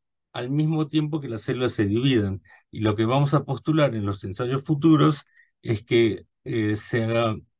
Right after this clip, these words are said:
se administre el, el balaciclovir por, por mucho más tiempo, porque demostramos,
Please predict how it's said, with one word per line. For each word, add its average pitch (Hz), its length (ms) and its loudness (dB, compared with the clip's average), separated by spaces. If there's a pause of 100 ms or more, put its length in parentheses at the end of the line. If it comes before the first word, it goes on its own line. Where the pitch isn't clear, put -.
(480)
se - 180 -4
administre 113 480 -2
el, 104 320 -2
el 101 180 -6
balaciclovir 110 960 -2 (420)
por, 98 320 -4 (120)
por 101 160 -4
mucho 131 360 2
más 110 220 -2
tiempo, 123 480 -2
porque 98 240 -4
demostramos, 110 840 -2